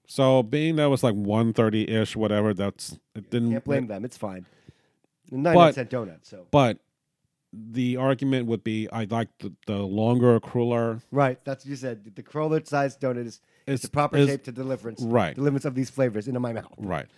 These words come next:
Speaker 1: So the best place, and again, not getting paid for this, is gonna be Mojo Donuts because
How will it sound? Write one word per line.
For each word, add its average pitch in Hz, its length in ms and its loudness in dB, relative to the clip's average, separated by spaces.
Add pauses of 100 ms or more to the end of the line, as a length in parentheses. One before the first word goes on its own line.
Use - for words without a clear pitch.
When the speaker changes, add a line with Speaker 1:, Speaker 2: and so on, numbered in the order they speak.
(100)
Speaker 1:
So 127 260 4
the 117 100 2
best 123 260 0
place, 131 280 2
and 110 80 -2
again, 101 440 -4
not 101 160 -4
getting 101 220 -6
paid 98 240 -6
for 95 80 -10
this, 87 240 -8
is 98 160 -14
gonna 92 160 -8
be 90 80 -4
Mojo 87 340 -6
Donuts 143 460 6
because 127 520 0